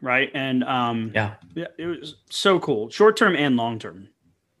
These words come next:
Speaker 2: Yeah, it, and, and this is one of the things that, that we see and we hear feedback from, from people just getting started, and they, they go, "I, I, I measure my blood pressure, and, you know, it,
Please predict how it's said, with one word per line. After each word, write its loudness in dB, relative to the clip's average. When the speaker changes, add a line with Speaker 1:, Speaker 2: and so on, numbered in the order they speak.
Speaker 2:
Yeah, 4
it, 2
and, 0
and 0
this 2
is -10
one 0
of 2
the 0
things 2
that, 0
that 4
we 4
see 2
and 4
we 2
hear 2
feedback 0
from, 2
from -2
people -2
just -4
getting 2
started, 2
and 0
they, 0
they 2
go, 4
"I, 0
I, -4
I -2
measure 2
my 2
blood 2
pressure, 0
and, -4
you -4
know, -2
it, -6